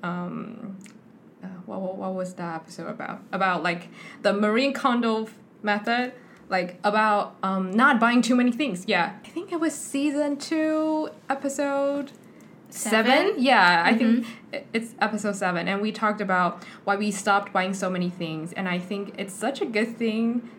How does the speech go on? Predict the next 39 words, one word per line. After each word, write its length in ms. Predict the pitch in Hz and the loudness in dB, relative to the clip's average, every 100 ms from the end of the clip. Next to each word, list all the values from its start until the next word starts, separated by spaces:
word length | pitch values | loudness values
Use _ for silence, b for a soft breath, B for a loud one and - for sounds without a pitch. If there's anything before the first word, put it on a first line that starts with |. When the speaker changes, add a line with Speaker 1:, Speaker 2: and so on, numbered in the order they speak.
| - | -8
Speaker 1:
to 120 | 262 | -4
be 220 | 214 220 | -2 0
an 120 | 202 | 0
adult 580 | - 190 175 180 269 - - - | 0 0 0 0 -2 -6 -16 -12
because 240 | 220 226 214 | -4 -4 0
you 100 | 208 | -2
are 60 | |
so 260 | 202 233 269 | 0 -2 -2
sure 300 | - 226 226 | 0 2 2
about 500 | 202 202 196 202 302 B B B - - | 2 4 4 2 0 B B B -16 -6
how 180 | - | 2
you 120 | 247 254 | 2 4
can 140 | 254 | 2
control 320 | 220 190 208 | 2 2 0
your 220 | 190 175 | 0 0
life. 400 | - - - - - B B B B | 0 -4 -4 -12 -18 B B B B
In 100 | 233 | 0
conclusion, 680 | 233 214 233 226 220 208 202 - | 0 0 0 0 0 0 -2 -4
if 240 | 208 - | -6 -4
you 200 | 202 233 | -4 -2
wanna 240 | 226 226 214 | 0 -2 -2
take 180 | 220 175 | -4 -4
action, 680 | 180 185 - 190 185 196 B B | -4 -6 -6 -4 -4 -8 B B
the 80 | 185 | -8
first 280 | 185 202 202 | -2 -2 -2
thing 180 | 202 190 | -4 -2
you 100 | 185 | -2
need 160 | 185 | -4
to 100 | - | -8
do 220 | 185 175 | -6 -4
is 360 | 170 175 170 170 | -4 -4 -6 -6
have 360 | - 175 170 - - - | -10 -10 -10 -14 -20 -10
some 260 | - 185 | -6 -4
alone 340 | 180 175 190 196 | -2 -2 -2 -4
time 440 | 202 196 190 202 | -6 -6 -6 -6
and 380 | 190 180 170 175 | -6 -4 -4 -6
to 100 | 180 | -8
think 240 | 180 254 277 | -6 -4 -4
about 420 | 247 240 226 233 | -2 0 0 -2